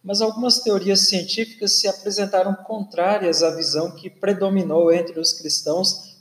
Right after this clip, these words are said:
pós-reforma, mundo afora. Surgem alguns grupos daí, os que se mantêm céticos com respeito a toda descoberta científica,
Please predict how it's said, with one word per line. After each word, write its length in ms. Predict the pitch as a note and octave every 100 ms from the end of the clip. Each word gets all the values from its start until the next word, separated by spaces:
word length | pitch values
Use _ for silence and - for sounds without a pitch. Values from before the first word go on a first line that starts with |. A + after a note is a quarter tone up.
| -
pós-reforma, 1040 | D3+ F3+ F3 E3+ E3+ C#3 D#3+ F3 F3 E3 C3+
mundo 260 | C3+ E3 E3+
afora. 360 | - C#3+ A2+ - _ _ _ _ _ -
Surgem 540 | - B3 B3+ A3+ G#3+
alguns 460 | G3+ F3+ F3 F#3 F3
grupos 440 | D3 G#3 F#3+ D#3+
daí, 320 | - C3 G2 - - _ _ -
os 160 | D#3 -
que 160 | -
se 180 | - F3+
mantêm 420 | E3 D#3+ D3+ D#3 C#3+
céticos 720 | - C#3 E3+ F#3+ - D3 -
com 260 | - D3+
respeito 600 | D3 D3+ - - D#3 F3
a 80 | C#3+
toda 520 | C3 - - G3+ A3+
descoberta 640 | F3+ D#3+ - D3 C#3 C3+ -
científica, 800 | - C#3+ - F3+ G3+ - A3+